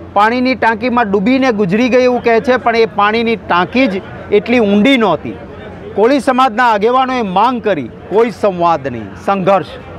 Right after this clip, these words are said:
સરકારી કર્મચારીઓ, આંગણવાડીની બહેનો, દલિત ભાઈઓ, ખેડૂત ભાઈઓ જ્યારે અવાજ ઉઠાવે, આદિવાસી સમાજના ભાઈઓ, તો સંવાદ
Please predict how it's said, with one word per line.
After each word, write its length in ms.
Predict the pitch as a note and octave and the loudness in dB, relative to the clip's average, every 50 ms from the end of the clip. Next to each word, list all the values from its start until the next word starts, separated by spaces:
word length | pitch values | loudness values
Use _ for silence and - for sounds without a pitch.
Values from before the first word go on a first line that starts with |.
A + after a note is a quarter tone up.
| - - - - - - - - - - - - - - | -16 -16 -16 -16 -16 -16 -18 -18 -18 -18 -18 -16 -4 -2
સરકારી 460 | G#3+ G#3 G#3 G3+ B3 B3+ C4 B3+ G3+ A#3 | 0 0 2 2 2 2 2 0 0 0
કર્મચારીઓ, 640 | A#3 G#3+ G3+ F#3 F3+ - - E3 D#3 D3 C#3+ D3 D3 D#3+ F#3 | 0 0 0 -2 -4 -2 0 0 0 0 0 0 0 2 2
આંગણવાડીની 680 | A3 A#3 B3 B3 B3 B3 A#3+ A#3 A3+ A3+ G#3+ G#3+ G#3 F3 | 2 2 2 2 2 4 4 4 2 2 0 -2 -2 0
બહેનો, 320 | F#3+ F3+ F3 D#3+ D3+ C3+ G#2+ - - - - - - - - - - - - C3 C3+ | 0 0 0 -2 -4 -6 -8 -10 -14 -16 -18 -18 -18 -16 -16 -16 -16 -14 -10 -2 0
દલિત 340 | A3 B3 C#4 D4 B3+ G3 G#3+ E3 | 2 4 4 2 2 0 0 2
ભાઈઓ, 340 | G3+ G#3 G3+ G3 F3 D3 A#2 G2+ - - - - - - - - | 2 2 2 2 0 -2 -2 -6 -10 -14 -16 -14 -14 -14 -12 -6
ખેડૂત 380 | - A#3+ C4+ C#4+ D4 C#4+ G#3+ F#3+ D#3+ F#3 | -2 0 2 2 2 2 0 -2 -2 0
ભાઈઓ 340 | G#3+ A3 G#3+ G#3 F#3+ D#3+ B2+ G#2+ - - - - - - - - - - - - - - - - - - A#2+ | 0 2 2 0 0 -2 -4 -6 -10 -16 -18 -18 -18 -18 -18 -18 -18 -18 -18 -18 -18 -18 -20 -18 -16 -10 0
જ્યારે 240 | D3+ A3 A#3 A#3 A#3+ | 2 4 4 4 4
અવાજ 400 | G#3+ F#3+ F#3+ A3 C4+ C#4 G3+ A#3 A3+ | 2 2 2 4 2 2 2 0 -4
ઉઠાવે, 380 | - - F3+ F3 D#3 C#3 A#2 F#2+ - - - - - - - - - - - - - - F#3+ | -4 -2 0 0 0 0 -2 -6 -10 -16 -18 -20 -20 -20 -18 -18 -20 -20 -20 -16 -4 0 2
આદિવાસી 500 | A3+ G#3+ C#4 D4+ D4 D4 C4 - - B3+ | 2 4 4 4 4 4 2 0 -2 -6
સમાજના 560 | F#3+ A3+ A#3 A3 A3 A3 G3+ E3+ F#3+ F#3+ F3+ D3+ | -2 -2 0 2 2 0 0 0 0 0 0 0
ભાઈઓ, 360 | C#3+ D3+ C#3+ C3+ B2+ A2 G2 - - - - - - - - - - - - - - - - | 0 -2 -2 -2 -4 -8 -8 -10 -14 -14 -16 -16 -18 -18 -18 -18 -18 -18 -16 -16 -14 -6 -2
તો 80 | F3 E3+ D3 - | -2 -2 -2 -4
સંવાદ 600 | - - G3 F#3+ F#3+ F#3+ G3+ A3+ B3 B3+ A3 G#3 | -4 -2 -2 0 0 2 2 4 4 2 2 0